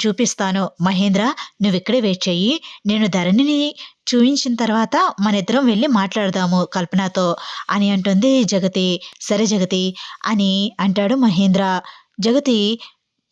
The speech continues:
ధరణిని తీసుకుని లోపలికి వెళ్తుంది. జగతిని చూడగానే కల్పన, "హే జగతి, ఏంటే సడన్ సర్ప్రైజ్ ఇచ్చావు? వస్తున్నానని కనీసం ఫోన్ కూడా చేయలేదు,"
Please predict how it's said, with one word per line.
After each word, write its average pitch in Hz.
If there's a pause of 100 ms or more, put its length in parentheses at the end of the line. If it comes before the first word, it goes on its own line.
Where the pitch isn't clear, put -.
ధరణిని 240
తీసుకుని 196
లోపలికి 196
వెళ్తుంది. 190 (280)
జగతిని 247 (100)
చూడగానే 185 (420)
కల్పన, 190 (240)
"హే 269
జగతి, 233
ఏంటే 220
సడన్ 202
సర్ప్రైజ్ 208
ఇచ్చావు? 185
వస్తున్నానని 240 (260)
కనీసం 233
ఫోన్ 208
కూడా 269
చేయలేదు," 269